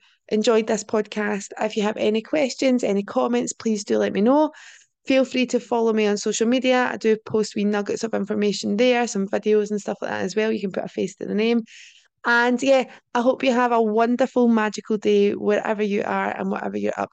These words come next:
to. And do let me know if you, if you start looking at those one perfect, one percents and those transformational changes.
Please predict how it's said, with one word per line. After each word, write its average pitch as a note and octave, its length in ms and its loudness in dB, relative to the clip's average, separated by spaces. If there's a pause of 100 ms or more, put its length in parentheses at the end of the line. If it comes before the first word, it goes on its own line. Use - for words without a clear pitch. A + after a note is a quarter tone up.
to. G3 240 0 (420)
And G#3 320 0
do B3 160 4
let D#4+ 160 4
me D4 80 -2
know D#4 220 2
if D#4 120 -2
you, B3 240 4
if A3+ 160 -4
you A3+ 120 0
start G#3+ 360 -2 (580)
looking G#3 360 -2
at G3+ 80 -4
those G3 200 -2
one F#3+ 140 -4
perfect, - 440 -8
one F#3+ 140 -2
percents G3 440 -8
and F#3+ 80 -4
those F#3 120 -4
transformational F#3 720 -6
changes. F#3 460 -6